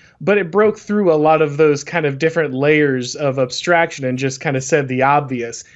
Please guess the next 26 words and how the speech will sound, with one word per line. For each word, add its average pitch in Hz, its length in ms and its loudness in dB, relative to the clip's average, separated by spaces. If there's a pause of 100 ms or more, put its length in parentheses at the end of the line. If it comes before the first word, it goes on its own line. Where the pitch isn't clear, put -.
(220)
And 160 260 0
people 180 280 -4
are 156 120 2
so 160 500 2 (120)
kinda 156 220 -4
hesitant 156 540 -2
to 135 60 -12
do 220 160 -2
that 156 220 2
today 139 300 0
that 131 160 2
I 131 60 0
think 139 180 -4
it 139 80 -2
just 123 200 -12
kinda 131 160 -4
spoke 127 300 -2
to 131 60 -14
something 123 280 -4
everybody 120 540 -2 (260)
wanted 165 360 2
to 135 80 2
say, 135 220 0
but, 120 360 -2
but 127 160 -2
hadn't. 113 480 -6